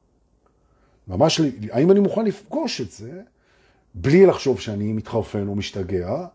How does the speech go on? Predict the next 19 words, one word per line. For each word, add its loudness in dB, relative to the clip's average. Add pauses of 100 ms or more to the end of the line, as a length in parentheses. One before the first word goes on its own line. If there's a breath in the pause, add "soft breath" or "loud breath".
(160)
אני -16
כבר 0
לא 6
מדבר 4
על 8
לעמוד 2 (140)
מול 2
אנשים 0
ולהסביר 0
את -2
זה. -12 (560)
אני -10
אומר, -2
האם 0
אני 4
מוכן 2
להרגיש 0
את -4
זה? -14